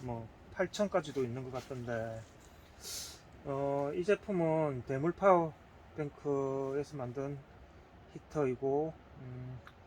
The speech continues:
한 이 년 정도 잘 썼습니다.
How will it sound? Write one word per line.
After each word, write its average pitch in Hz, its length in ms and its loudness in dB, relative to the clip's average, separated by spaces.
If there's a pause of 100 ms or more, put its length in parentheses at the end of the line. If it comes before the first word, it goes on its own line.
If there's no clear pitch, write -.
(1160)
한 156 160 -4
이 127 160 -2
년 170 140 4
정도 156 380 2
잘 120 200 -2
썼습니다. 120 640 -6